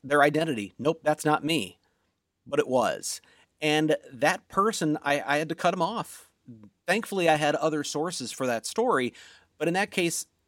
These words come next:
that person lost all credibility at that point. No matter what they told me, "You've lied to me when I, when I ask you a question." A-, at that point, I can't l-, rely on, on you as a source. And that's an important part of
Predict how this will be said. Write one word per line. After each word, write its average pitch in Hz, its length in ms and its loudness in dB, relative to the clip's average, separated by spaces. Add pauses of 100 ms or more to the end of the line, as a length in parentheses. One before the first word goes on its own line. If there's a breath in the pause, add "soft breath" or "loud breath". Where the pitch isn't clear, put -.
(280)
that 160 220 4
person 180 280 -2
lost 151 260 4
all 139 160 4
credibility 131 760 -2 (100)
at 113 100 -12
that 98 180 -4
point. 110 180 -8
No 117 60 -4
matter 131 160 0
what 131 280 -2
they 131 100 -2
told 160 320 0
me, 123 160 0 (340 soft breath)
"You've 123 220 -4
lied 135 460 4
to 135 100 -4
me 120 380 -2 (560)
when 127 180 -4
I, 127 60 -2
when 131 160 -4
I 123 60 -2
ask 123 180 -4
you 113 40 -4
a 104 40 -8
question." 147 340 0 (380 loud breath)
A-, 117 160 0
at 131 80 -4
that 143 180 4
point, 131 220 0
I 117 80 2
can't - 440 -2
l-, 117 220 -12
rely 120 420 4
on, 120 200 -2
on 123 120 -4
you 120 160 -4
as 113 100 -6
a 123 40 -6
source. 190 280 -2
And 139 100 2
that's 151 220 0
an 147 60 0
important 131 440 -4
part 123 180 2
of 107 160 -10